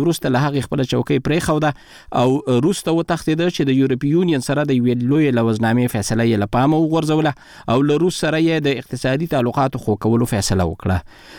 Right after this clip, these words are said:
د دغې فیصلې پر ضد د نوموړي خلاف په یوکرین کې لوی مظاهرې وپارېدلې چې د مخنیوي په هڅو کې یې په لسګونو مظاهرین ووژل شو. یانوکوویچ دا مهال په روس کې موجود دی او د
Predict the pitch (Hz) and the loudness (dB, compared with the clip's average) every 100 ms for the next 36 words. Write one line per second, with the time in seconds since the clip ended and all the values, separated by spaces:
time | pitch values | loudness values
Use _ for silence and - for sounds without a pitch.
0 | - 139 170 160 156 151 151 151 147 135 | -2 0 2 0 -2 -2 0 0 0 0
1 | 143 139 135 135 135 131 127 123 127 - | -2 0 0 2 2 0 0 0 -2 0
2 | 117 110 131 131 123 117 107 139 117 110 | 0 0 0 -2 0 -2 0 2 2 0
3 | 107 95 113 147 147 151 151 151 147 135 | -2 0 2 0 0 0 0 0 0 -2
4 | - - - 123 151 143 143 180 170 147 | -8 -20 -2 0 0 0 0 0 -2 -2
5 | 156 165 151 160 151 143 131 127 147 170 | 0 -2 0 0 0 0 0 0 0 0
6 | 120 117 110 117 131 123 107 95 90 92 | 0 0 0 2 2 2 0 0 -2 -4
7 | 90 - 92 - - - - 135 147 147 | -6 -4 -4 -4 -20 -20 -4 0 2 0
8 | 135 139 135 117 120 131 127 120 123 120 | 0 0 0 -2 -2 0 0 0 0 0
9 | 117 - 107 104 98 101 131 - - 135 | 0 0 0 0 -2 0 0 -2 -2 -2
10 | 131 110 127 131 135 143 135 - - - | 0 0 0 2 0 0 -2 -4 -14 -8
11 | - 117 120 123 | 0 0 2 0